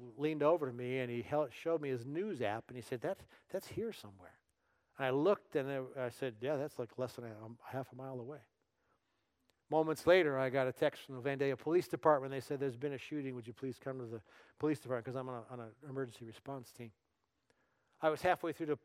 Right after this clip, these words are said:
to the Vandalia Police Department, five miles away, and I got a call from Duke, Dirk Van Doesburg, one of our staff members, and he said, "It,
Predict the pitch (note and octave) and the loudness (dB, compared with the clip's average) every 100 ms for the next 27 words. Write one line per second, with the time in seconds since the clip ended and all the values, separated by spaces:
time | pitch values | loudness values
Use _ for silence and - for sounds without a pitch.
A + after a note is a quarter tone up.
0 | - D3 C3+ C3 _ C3+ D3 D3+ C#3 D#3+ | 0 2 2 0 _ 0 4 4 4 2
1 | D#3 D3+ C#3 B2+ A#2+ - - - C#3 C3+ | 0 4 4 4 -4 -14 -2 6 6 6
2 | C3 A#2+ B2+ D3+ C#3+ A#2+ - - - C#3 | 2 2 4 6 6 4 -4 -20 -6 2
3 | C3+ C3+ - D#3 C#3 C#3 B2+ D3+ - - | 6 6 8 8 8 2 -2 -2 -2 0
4 | D3+ C#3+ C#3 C3 D3 - C3+ B2 C3 B2+ | 0 0 -4 -2 -4 -4 -4 -4 -4 -4
5 | A#2 - C3+ C3+ - B2+ B2 A#2 - B2 | -4 -2 0 0 -2 -6 -4 -6 -6 -12
6 | - B2+ A#2+ A#2+ | -8 -6 -6 -10